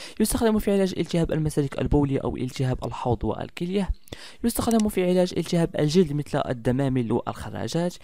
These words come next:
يقوم بعلاج التهابات البكتيريا في أمراض النساء الناتجة عن عملية الولادة أو حالة الإجهاض.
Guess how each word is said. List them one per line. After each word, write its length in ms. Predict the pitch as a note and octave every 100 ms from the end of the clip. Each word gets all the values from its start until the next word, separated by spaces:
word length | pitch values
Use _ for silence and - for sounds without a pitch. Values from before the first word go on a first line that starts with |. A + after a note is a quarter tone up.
| - -
يقوم 280 | F#3+ - A3+
بعلاج 280 | G#3+ G#3 F#3+ -
التهابات 520 | F#3 F#3+ F3+ E3+ -
البكتيريا 600 | D#3 D#3+ - F#3 E3+ E3 -
في 140 | - -
أمراض 300 | C#3 D3 D3 C#3+
النساء 400 | C3+ C#3 B2+ -
الناتجة 320 | C#3+ C#3 C3+ B2+
عن 100 | A#2+
عملية 380 | A2+ A#2+ A#2+ -
الولادة 380 | G#2 A2 A#2+ G#2+ -
أو 60 |
حالة 260 | - A#2+ A2
الإجهاض. 540 | G#2+ A2+ G#2+ C#3+ F#3